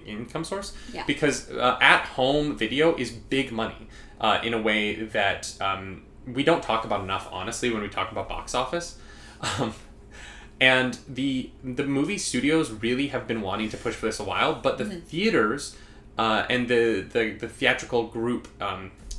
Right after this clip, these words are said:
Speaker 1: I can't remember the name of it, but they're, they, they're all part of this, um, union sort of idea together.
Speaker 2: Mm-hmm.
Speaker 1: Uh, they've had really good bargaining power because you cannot make that much money. You can't make as much money on streaming services as you can in person.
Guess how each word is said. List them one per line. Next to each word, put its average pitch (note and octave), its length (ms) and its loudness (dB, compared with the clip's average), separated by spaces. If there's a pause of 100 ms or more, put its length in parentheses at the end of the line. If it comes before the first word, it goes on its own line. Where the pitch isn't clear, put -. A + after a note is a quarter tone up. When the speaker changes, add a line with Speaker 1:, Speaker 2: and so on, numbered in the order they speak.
(200)
Speaker 1:
I G2+ 200 -6
can't - 180 -4
remember G#2 160 -4
the G2 80 -6
name F#2 160 -4
of E2+ 120 -12
it, F2 100 -10
but A2 100 -4
they're, A2+ 160 2
they, A2+ 220 2
they're B2+ 160 6
all B2+ 140 2
part A#2+ 140 2
of G2+ 80 -2
this, - 300 -6
um, G2 200 -2
union G2+ 520 -4
sort F#2 280 -6
of F2 120 -8
idea F#2 360 -4
together. F#2 460 -6
Speaker 2:
Mm-hmm. G#3+ 320 -2
Speaker 1:
Uh, A#2+ 200 6
they've C#3+ 220 2
had E3+ 300 2
really C#3+ 180 2
good F#3 160 0
bargaining E3 360 4
power G2 280 2
because G#2+ 360 -2
you A#2+ 140 -8
cannot A#2+ 720 0
make G#2 300 -6
that G2 220 0
much - 280 -6
money. G#2 400 -4 (880)
You C#3 100 2
can't E3+ 160 6
make E3+ 120 2
as B2 100 0
much C3+ 260 2
money A#2+ 140 0
on G#2+ 80 0
streaming A2+ 240 -2
services G2 400 -4
as F#2 120 -6
you F#2+ 60 -10
can F#2 220 -8
in F2+ 60 -10
person. - 340 -12